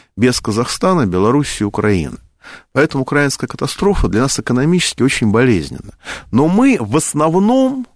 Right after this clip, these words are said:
это уже пережили. Ну, где-то наполовину пережили, вот, эти последствия. Но Украина тоже не может существовать. Это пробле-, без российского рынка. Это проблема всей Восточной Европы, на самом деле.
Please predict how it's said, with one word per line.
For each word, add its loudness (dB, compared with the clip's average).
это 0
уже 2
пережили. 2
Ну, 2
где-то 0
наполовину 0
пережили, -6
вот, 0
эти 0
последствия. -2
Но 0
Украина 2
тоже 0
не 0
может 0
существовать. -4
Это -2
пробле-, -2
без 2
российского 0
рынка. -2
Это -2
проблема 0
всей 0
Восточной 0
Европы, 0
на -10
самом -8
деле. -6